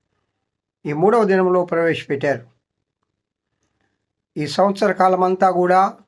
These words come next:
ఆశీర్వాదకరమైన వత్సరంగా ఆ దేవదేవుడు మీకు చేయునుగాక.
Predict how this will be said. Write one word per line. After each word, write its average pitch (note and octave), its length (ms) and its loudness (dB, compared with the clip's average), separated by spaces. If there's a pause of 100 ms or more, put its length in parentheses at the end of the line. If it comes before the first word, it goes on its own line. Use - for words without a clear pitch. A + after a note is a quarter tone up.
(1600)
ఆశీర్వాదకరమైన E3+ 1200 0
వత్సరంగా D#3 840 0 (1500)
ఆ C#3+ 40 0
దేవదేవుడు D#3 600 0
మీకు D3 300 -6
చేయునుగాక. C3+ 680 -4